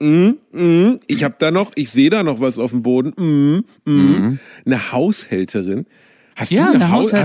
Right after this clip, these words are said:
Speaker 2: Haushälterin.
Speaker 1: eine Haushälterin?
Speaker 2: Äh, nee, also ich hab, du meinst, äh, jemand, der kommt zum Putzen?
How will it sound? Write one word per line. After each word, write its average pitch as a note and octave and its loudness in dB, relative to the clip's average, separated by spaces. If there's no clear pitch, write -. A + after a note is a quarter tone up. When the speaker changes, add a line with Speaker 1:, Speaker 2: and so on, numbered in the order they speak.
Speaker 2:
Haushälterin. D4 4
Speaker 1:
eine C#4 -2
Haushälterin? A#3 -2
Speaker 2:
Äh, G2 -4
nee, F#2 -2
also A2+ -4
ich A#2+ -4
hab, C3 -4
du F#2+ -2
meinst, B2+ 0
äh, G#2+ -4
jemand, A#2+ -4
der A2 -6
kommt C3 -2
zum G#2 -6
Putzen? G#3+ -6